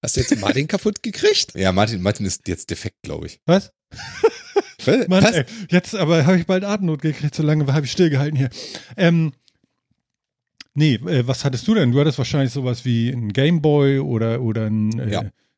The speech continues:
Speaker 3: ein D S oder, nee, nee, wie hieß das noch? Diese andere Konsole da? Ne-
Speaker 1: GameCube?
Speaker 3: GameCube, genau, da wollte ich, glaub ich, drauf hinaus.
Speaker 2: Genau, Nintendo hatte ich.
Speaker 3: Ja.
Speaker 2: Ähm, und P C viel in der Zeit tatsächlich.
Speaker 3: Mhm.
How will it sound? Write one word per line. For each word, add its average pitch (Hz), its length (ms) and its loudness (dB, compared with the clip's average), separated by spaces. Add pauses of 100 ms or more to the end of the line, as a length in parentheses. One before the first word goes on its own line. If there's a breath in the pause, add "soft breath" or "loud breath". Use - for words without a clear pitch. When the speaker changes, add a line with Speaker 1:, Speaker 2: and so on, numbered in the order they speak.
(120)
Speaker 3:
ein 113 140 2
D 123 200 0
S 147 260 0
oder, 131 260 0
nee, 120 200 4
nee, 113 200 2
wie 127 120 0
hieß 147 140 -2
das 156 140 2
noch? 151 140 2
Diese 127 300 2
andere 131 560 -2
Konsole 139 500 -2
da? 127 400 -4 (520)
Ne- 123 220 -4 (680)
Speaker 1:
GameCube? 139 600 -2 (120)
Speaker 3:
GameCube, 156 520 4
genau, 131 260 2
da 123 140 4
wollte 120 140 4
ich, - 60 0
glaub 113 160 2
ich, 104 80 2
drauf - 240 -8
hinaus. 101 280 -4
Speaker 2:
Genau, 123 200 2
Nintendo 123 360 0
hatte 185 140 0
ich. - 240 -10
Speaker 3:
Ja. 131 200 0 (220)
Speaker 2:
Ähm, 101 380 -2
und 117 140 -2
P 143 100 2
C 170 240 4
viel 80 280 -4
in 80 100 -6
der 78 100 -4
Zeit 80 220 -6
tatsächlich. 78 440 -10
Speaker 3:
Mhm. 151 220 -4